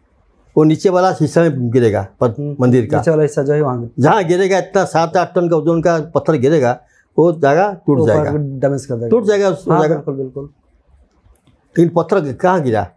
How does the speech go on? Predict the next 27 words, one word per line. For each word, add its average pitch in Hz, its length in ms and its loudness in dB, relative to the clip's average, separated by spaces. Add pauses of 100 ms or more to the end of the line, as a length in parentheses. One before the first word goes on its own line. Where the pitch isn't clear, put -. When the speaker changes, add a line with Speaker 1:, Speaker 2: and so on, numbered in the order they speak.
(100)
Speaker 1:
आप 156 120 2
लोग 160 200 0
जो 165 320 0
आए 151 260 2
थे 143 300 0
कभी, 139 500 -2 (640)
आए 135 140 4
हैं 156 140 0
कभी 147 220 -2
जगन्नाथ 143 300 2
मंदिर 139 180 0
देखने 127 260 2
के 143 100 0
लिए, 107 260 -2 (220)
आप 127 100 2
देखे 135 220 0
होंगे 151 400 0 (400)
मंदिर 156 260 2
के 196 120 0
चारों 175 300 2
तरफ 190 400 -2 (760)
छोटा 165 180 2
छोटा 170 220 2
मंदिर 147 300 2
है 127 120 2
और 127 140 2
है, 104 220 2